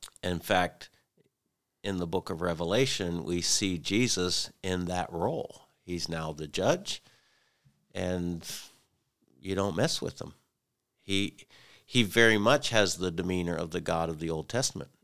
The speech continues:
in the book of Revelation. And, um, so,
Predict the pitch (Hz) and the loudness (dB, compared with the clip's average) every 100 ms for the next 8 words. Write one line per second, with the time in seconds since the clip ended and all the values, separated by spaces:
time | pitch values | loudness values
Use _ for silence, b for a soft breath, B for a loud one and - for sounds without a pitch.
0 | - 87 76 78 - 78 78 69 78 117 | -14 -10 -8 -10 -10 -8 -6 -6 -8 -8
1 | - - _ _ _ _ _ b b b | -10 -16 _ _ _ _ _ b b b
2 | b b b _ - 90 82 78 73 82 | b b b _ -10 -6 -4 -4 -4 -4
3 | 76 73 76 78 _ _ _ _ _ _ | -4 -6 -10 -14 _ _ _ _ _ _
4 | _ _ - - 104 92 87 | _ _ -6 2 4 4 0